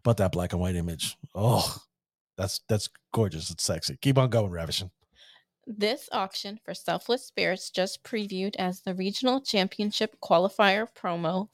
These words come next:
Speaker 2: for the end of two thousand twenty-two, and it's the first time Justine Jones' artwork has appeared in the borderless frame.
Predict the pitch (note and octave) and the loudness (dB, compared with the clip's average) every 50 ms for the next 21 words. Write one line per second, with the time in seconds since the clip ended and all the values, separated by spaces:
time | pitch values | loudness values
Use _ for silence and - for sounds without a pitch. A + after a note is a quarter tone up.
0 | _ _ - F#3+ F#3 F3+ E3 - F#3+ F#3+ F#3 G3+ A#3 - A3 - - - G3 F#3+ | _ _ -2 -2 0 0 0 2 4 6 6 4 4 0 -2 -4 -2 -2 2 4
1 | - F#3 F#3 F#3 - G#3 G#3+ - - - F3+ G#3 A3+ A#3+ - - F3+ D3 D3 E3+ | 6 6 6 6 4 0 -2 -2 0 2 2 2 2 0 0 2 4 4 4 4
2 | - - G3 F3+ E3 E3+ F3 - - - F3+ - - - F#3+ G#3 B3 - - - | 2 0 0 2 2 2 0 -2 -6 -12 -12 -6 0 2 4 4 2 0 -4 0
3 | - C#4 C4+ A#3 F3+ F3 F#3+ - - D#3+ F3+ - - - G3 F#3 G3 - F3 E3+ | 2 4 4 4 2 0 -4 -6 -6 -8 -8 -8 -8 -6 -4 -4 -2 0 0 0
4 | F#3 F#3+ - - G#3+ A#3+ - - F#3+ E3 - - - F3+ F3 - F#3+ - - - | 0 0 0 2 2 2 2 2 0 0 0 0 0 0 0 0 -4 -8 -4 0
5 | F3 E3+ E3+ E3+ - - F#3 F#3 F#3 F#3 - D#3+ D3+ G3 F#3 D#3+ E3+ F3 G3+ - | 2 2 2 2 0 -2 -4 -4 -4 -2 -2 -2 -2 -2 -2 -4 -4 -4 -6 -8
6 | - _ - B3+ B3 - - F3+ F#3+ | -10 _ -2 0 0 0 0 -4 -6